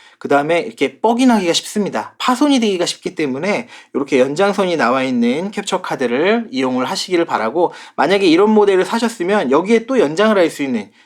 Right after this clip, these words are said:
유에스비 연장선을, 어댑터를, 어, 젠더를 꽂을 수가 있어요. 그래서 이거 그대로 꽂으시는 거는 조금, 예, 피하시는 거를 추천을 드립니다. 아, 하나 빼먹었네요. 삼각대.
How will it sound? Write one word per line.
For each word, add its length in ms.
유에스비 380
연장선을, 840
어댑터를, 480
어, 80
젠더를 420
꽂을 220
수가 220
있어요. 560
그래서 380
이거 260
그대로 540
꽂으시는 680
거는 280
조금, 520
예, 200
피하시는 500
거를 420
추천을 320
드립니다. 680
아, 340
하나 240
빼먹었네요. 560
삼각대. 600